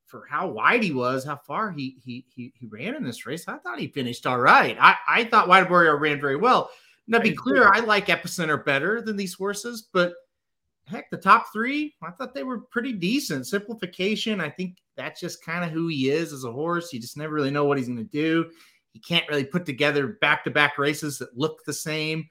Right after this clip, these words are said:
Speaker 1: Um, you know, he's up on kind of a contested pace.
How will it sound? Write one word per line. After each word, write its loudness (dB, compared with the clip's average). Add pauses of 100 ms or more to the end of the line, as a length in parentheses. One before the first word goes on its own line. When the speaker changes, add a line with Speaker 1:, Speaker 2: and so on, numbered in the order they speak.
(360)
Speaker 1:
Um, -4
you -8
know, -4
he's -2
up 2
on 2
kind 0
of -2
a -2
contested -6
pace. -4